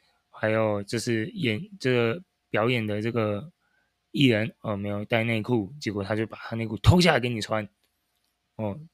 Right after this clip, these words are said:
种种的这个奇奇怪怪的行为啊。那我觉得最劲爆的肯定是他被人家呛这个什么香肠社长，哦，为什么被呛香肠呢？就是因为他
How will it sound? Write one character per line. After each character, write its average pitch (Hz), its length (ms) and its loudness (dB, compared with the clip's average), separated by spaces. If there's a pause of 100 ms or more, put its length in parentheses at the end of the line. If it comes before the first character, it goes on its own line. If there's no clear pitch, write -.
种 135 220 2
种 110 320 -2
的 104 160 -2
这 117 100 0
个 117 160 2
奇 107 220 -4
奇 110 80 -2
怪 117 140 0
怪 117 140 2
的 107 40 0
行 104 240 -6
为 101 160 0
啊。 95 160 -2 (480)
那 123 160 0
我 110 140 0
觉 123 80 4
得 127 80 4
最 131 160 2
劲 123 220 -4
爆 123 180 2
的 110 100 -2
肯 101 180 -8
定 120 140 -4
是 120 340 0 (680)
他 131 100 -4
被 131 100 4
人 117 120 0
家 110 160 -2
呛 113 300 -2
这 117 80 -2
个 113 80 0
什 104 100 -4
么 95 100 -6
香 117 320 0
肠 107 260 -2
社 113 280 0
长， 156 280 -12 (160)
哦， 113 300 -8 (380)
为 156 120 0
什 135 120 -2
么 113 60 -2
被 120 60 0
呛 131 200 0
香 120 220 -2
肠 104 240 -4
呢？ 107 280 -4
就 104 120 -10
是 110 140 -6
因 107 140 -4
为 107 200 0 (640)
他 113 280 2